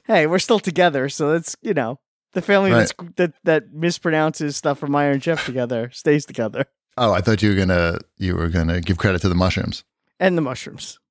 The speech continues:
Speaker 2: Right. So what else is going on?
Speaker 1: Uh, just that we've been, like I said, we've been crazy. Sabrina's in two shows right now.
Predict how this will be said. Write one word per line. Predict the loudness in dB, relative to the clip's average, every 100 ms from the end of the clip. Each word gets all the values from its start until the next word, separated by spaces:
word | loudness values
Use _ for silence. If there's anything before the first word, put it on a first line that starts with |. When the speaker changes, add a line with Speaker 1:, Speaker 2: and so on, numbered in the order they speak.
| _ -6
Speaker 2:
Right. | -6 -6 -12 _ _ -14 -6
So | 2 4
what | 6
else | 4
is | 4
going | 4 6
on? | 6 4 0 -10 _ _ _ _ _ _ _ _ _ -8
Speaker 1:
Uh, | -4 -2 0 0 0 0 -2
just | -2 -6 0
that | -2 0
we've | -2
been, | 0 0
like | 0 0
I |
said, | 2 4
we've | 4
been | 2
crazy. | 0 0 2 0 -4 _ -20
Sabrina's | -12 -8 0 2 4 2
in | 0
two | -2 -2 -2 0
shows | 2 2 2 0
right | -2 -4
now. | -12 -16